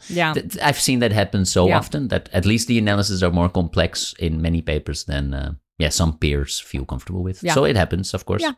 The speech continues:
Speaker 2: Yeah.
Speaker 1: yeah. Like I say, if you can't convince them, confuse them. Um,
Speaker 2: <laughs>
Speaker 1: all right.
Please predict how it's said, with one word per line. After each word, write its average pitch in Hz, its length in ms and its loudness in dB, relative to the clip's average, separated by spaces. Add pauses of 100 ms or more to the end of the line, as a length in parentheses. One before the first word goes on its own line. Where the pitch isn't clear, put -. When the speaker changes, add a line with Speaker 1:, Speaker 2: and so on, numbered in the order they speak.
Speaker 2:
Yeah. - 60 -2
Speaker 1:
yeah. 220 180 -2
Like 208 180 -2
I 208 80 0
say, - 180 -4
if 156 120 -12
you 175 80 -8
can't 226 200 -2
convince 214 400 0
them, 196 280 -4
confuse - 420 -6
them. - 320 -12 (540)
Um, 180 240 2 (300)
Speaker 2:
<laughs> - 720 0
Speaker 1:
all 220 140 4
right. 185 220 2